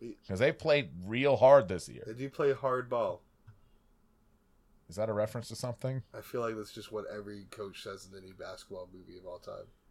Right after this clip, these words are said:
Speaker 1: They're like, "Hey,
Speaker 2: Nah,
Speaker 1: they're
Speaker 2: nah,
Speaker 1: playing
Speaker 2: nah,
Speaker 1: hard
Speaker 2: nah.
Speaker 1: ball, and I know your mom's been having trouble at home, but I need you to come to practice, son." Okay, coach.
Speaker 2: Look, all I'm saying is Ben Simmons on the seventy-sixers,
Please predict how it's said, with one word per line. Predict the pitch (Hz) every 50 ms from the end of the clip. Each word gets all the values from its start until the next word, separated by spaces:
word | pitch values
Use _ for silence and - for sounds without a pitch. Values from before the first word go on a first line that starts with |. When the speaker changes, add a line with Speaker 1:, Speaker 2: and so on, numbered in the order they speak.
| _ _ _ _ _ _ _ _ _ _ _ _ _ _ _ _ _ _ -
Speaker 1:
They're | 110 107
like, | 107 101 92 82
"Hey, | - 135 135
Speaker 2:
Nah, | - 90 90 90 90 87 85 85
Speaker 1:
they're | 85 85
Speaker 2:
nah, | 82
Speaker 1:
playing | 113 151 147 147 139
Speaker 2:
nah, | 131
Speaker 1:
hard | 135 135 131 120
Speaker 2:
nah. | 127
Speaker 1:
ball, | 135 131 131 131 131 110
and | 113 117 117
I | 110 113
know | 120 131 131 127 127 123 123 - - - - - _ _ _ -
your | 104 107
mom's | 107 120 123 127 127 123 -
been | 127 120
having | 120 123 117 113 113
trouble | - - 123 117 107 113 113
at | 110 107
home, | 98 117 113 113 110 110 110 - _ _ _ _ _ _ _
but | 107 104
I | 104
need | 107 117 120 120 -
you | 113
to | 104
come | 104 - 117 104 98
to | 95
practice, | - - 110 98 92 - - 85 -
son." | - - - 92 92 90 87 - - _ _ _ _ _ _ _ _ _ _ _ _ _ _ _ _ _ _ _ _ -
Okay, | 107 - - 101 87 87 -
coach. | - 95 87 - - - - - _ _ _ - - - _ _ _ _ _ _ _ _ _ _ _ _ _ _ _ _ _ _ _ _ _ _ - 127
Speaker 2:
Look, | 123 120 107 92 - -
all | - 120 139 151
I'm | 151 147
saying | 123 - 120 110 110 107 101
is | 98 95 92 87
Ben | 80 113 120 131 127
Simmons | 117 - 117 110 113 117 117 113 -
on | - - 104 98
the | 98 92
seventy-sixers, | - - 104 101 101 95 - 101 101 - - 107 107 104 - - -